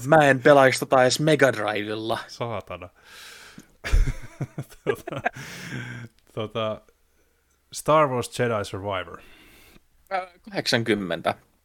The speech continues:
Speaker 1: Mä en muista, mitä se edellinen sai, mutta mun mielestä sekään ei ollut semmonen ehkä niinku kaikkien kriitikoiden lempilapsi.
Speaker 2: Ei ollut, joo, ja se oli teknisesti, teknisesti vähän, vähän yskähtelevä,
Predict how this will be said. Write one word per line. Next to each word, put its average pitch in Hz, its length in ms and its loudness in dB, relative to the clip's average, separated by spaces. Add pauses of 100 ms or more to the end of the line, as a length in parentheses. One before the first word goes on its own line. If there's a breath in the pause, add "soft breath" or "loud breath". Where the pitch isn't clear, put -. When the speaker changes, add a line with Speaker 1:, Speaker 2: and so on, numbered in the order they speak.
(280)
Speaker 1:
Mä 143 80 6
en 147 60 6
muista, 156 200 4
mitä 147 180 0
se 127 80 2 (160)
edellinen 107 400 4
sai, 104 240 2
mutta 104 260 -2
mun 127 140 0
mielestä 117 300 0
sekään 117 300 0
ei 117 160 2
ollut 110 160 0
semmonen 107 460 2 (400 loud breath)
ehkä 107 280 2
niinku 107 280 0 (160)
kaikkien 123 360 2
kriitikoiden - 560 -2
lempilapsi. - 680 -2 (280 loud breath)
Speaker 2:
Ei 120 240 -4
ollut, 110 260 -4
joo, 104 220 -6
ja 95 100 -8
se 104 160 -6
oli 98 140 -8
teknisesti, 98 720 -10
teknisesti 104 640 -10
vähän, 95 320 -8 (140)
vähän 101 360 -8
yskähtelevä, 101 840 -6